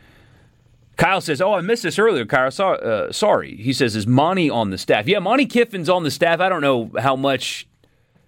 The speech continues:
y-, you know, of a staff member he is, but I, I'm sure he's giving input and stuff. Yeah, Monty Kiffin,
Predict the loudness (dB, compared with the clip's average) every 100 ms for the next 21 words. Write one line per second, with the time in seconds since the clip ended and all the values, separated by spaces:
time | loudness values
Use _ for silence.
0 | _ _ _ -2 -2 0 0 2 2 -2
1 | -6 _ _ -2 0 -2 -4 0 0 0
2 | -4 -2 -4 -4 -2 -2 -2 -8 -20 _
3 | _ -2 0 2 0 -2 _ -20 -20 -8
4 | -4 -4 -4 -10 -2 2 2 0 -4 -2
5 | -2 -2 -4 -4 -6 -6 -4 -2 0 2
6 | 0 -2 -2 0 0 -2 0 -2 -4